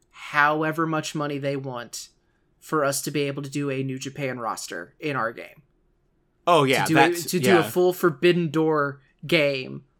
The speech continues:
Speaker 1: with A E W, New Japan, R O H, fuck it. L-, give me Impact as well.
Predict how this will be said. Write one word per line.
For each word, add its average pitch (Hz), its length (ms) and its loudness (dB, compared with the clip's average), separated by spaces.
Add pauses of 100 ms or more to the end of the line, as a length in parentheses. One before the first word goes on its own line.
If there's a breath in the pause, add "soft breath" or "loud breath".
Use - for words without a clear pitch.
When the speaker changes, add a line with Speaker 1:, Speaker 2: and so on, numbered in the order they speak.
Speaker 1:
with 139 520 -4 (560)
A 160 100 2
E 160 140 0
W, 147 440 -2
New 156 180 0
Japan, 143 460 -6
R 147 220 2
O 139 60 0
H, 139 280 -6 (140)
fuck - 420 -6
it. 113 140 -12 (340)
L-, 170 140 -2
give 175 220 2
me 175 180 0
Impact 143 560 -8
as 139 180 -8
well. 120 360 -10